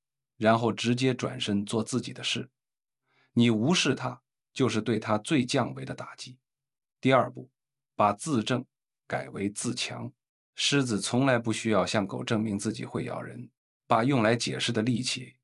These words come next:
全部砸在提升自己的核心技能上。记住，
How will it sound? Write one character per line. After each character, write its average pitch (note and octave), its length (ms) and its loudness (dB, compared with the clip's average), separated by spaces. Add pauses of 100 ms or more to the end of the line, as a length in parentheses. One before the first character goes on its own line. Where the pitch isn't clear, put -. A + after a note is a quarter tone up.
(100)
全 A#2 280 2
部 C3 160 0
砸 A2+ 220 0
在 A#2 180 -2
提 C3 280 2
升 B2 200 2
自 A#2+ 160 0
己 A#2+ 120 -8
的 B2+ 100 -8
核 A2 180 -2
心 A#2+ 220 2
技 A#2+ 160 -2
能 B2+ 180 -8
上。 - 240 -8 (920)
记 A#2 160 0
住， B2+ 240 -10